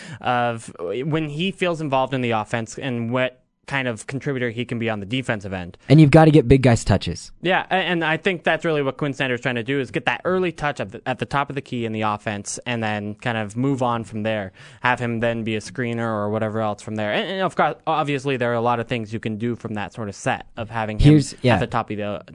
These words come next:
Speaker 1: top of the elbow or top of the key.
Speaker 2: Here's what I worry about, Andy.
Speaker 1: Yeah.
Speaker 2: I think in today's landscape of the N B A, uh, interestingly enough, with the more money that's out there, the more <laughs> guys are getting max deals.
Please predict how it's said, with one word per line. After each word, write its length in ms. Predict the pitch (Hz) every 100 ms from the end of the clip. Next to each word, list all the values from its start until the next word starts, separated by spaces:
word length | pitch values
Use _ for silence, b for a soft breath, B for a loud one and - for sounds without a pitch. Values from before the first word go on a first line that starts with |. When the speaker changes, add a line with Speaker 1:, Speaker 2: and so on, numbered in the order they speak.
| -
Speaker 1:
top 180 | 160 135
of 60 |
the 140 | 117 113
elbow 320 | 107 107 104
or 80 | 101
top 180 | 104
of 80 | -
the 60 | -
key. 260 | - 90 -
Speaker 2:
Here's 240 | 139 165 165
what 80 |
I 80 | 151
worry 220 | 120 110
about, 180 | 98 95
Andy. 320 | 92 95 101 - _
Speaker 1:
Yeah. 180 | 156 98 _
Speaker 2:
I 120 | - 120
think 260 | 156 151
in 80 | 143
today's 380 | 123 120 127 113
landscape 420 | 113 107 117 107
of 60 | 110
the 100 | 110
N 120 | 110
B 120 | 113
A, 260 | 98 101 - _ _ -
uh, 100 | 95 -
interestingly 560 | 147 147 - 143 131
enough, 340 | 117 113 104 - _ _
with 180 | 120 117
the 80 | 123
more 240 | 123 143
money 220 | 147 151 139
that's 200 | 127 131
out 220 | 123 -
there, 240 | 147 151
the 140 | 151 120
more 260 | 120 131
<laughs> 0 |
guys 320 | 120 131 127
are 60 | 117
getting 280 | 104 104 98
max 320 | 92 92 -
deals. 360 | 98 85 80